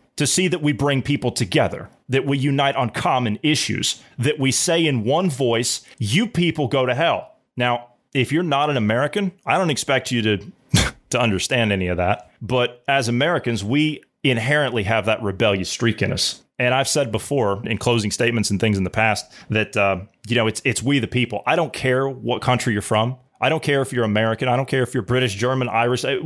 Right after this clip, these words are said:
French, what, whatever, right? If you're Western, if you believe in freedom, prosperity, you believe in family, you believe in community, you believe in God and country, then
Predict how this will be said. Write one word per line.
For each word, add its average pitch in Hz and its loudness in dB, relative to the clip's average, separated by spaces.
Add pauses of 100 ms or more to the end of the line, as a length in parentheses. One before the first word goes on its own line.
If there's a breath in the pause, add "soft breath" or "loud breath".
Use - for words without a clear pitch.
(180)
French, 139 0
what, 151 -2
whatever, 147 -2 (260)
right? 117 2 (160)
If - -2
you're 202 2
Western, 160 0 (140)
if 147 0
you 175 2
believe 143 0
in 131 2
freedom, 170 -2 (180)
prosperity, 165 0 (160)
you 139 2
believe 147 0
in 131 0
family, 170 0
you 143 0
believe 131 0
in 120 0
community, 156 0
you 160 0
believe 123 0
in 110 0
God 135 0
and 117 -2
country, 196 -2 (140)
then 156 4